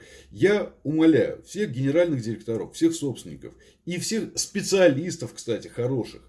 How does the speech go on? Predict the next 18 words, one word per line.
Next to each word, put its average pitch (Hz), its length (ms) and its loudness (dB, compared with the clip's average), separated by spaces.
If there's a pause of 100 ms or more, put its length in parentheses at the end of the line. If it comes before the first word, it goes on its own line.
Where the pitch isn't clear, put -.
(1200)
пожалуйста, 156 640 4
распространяйте 175 840 0
информацию 143 680 -4
о 135 100 -2
том, 180 420 -4
что - 520 0 (440)
к - 100 -14
людям 175 580 0
неприменимы 170 1160 0
ненаучные 151 880 2 (100)
подходы, 117 520 -4 (200)
что 165 220 2
нельзя 180 420 2
астрологию 160 800 2
использовать 143 480 -2
в - 60 -18
подборе 123 440 0
персонала, 110 680 -8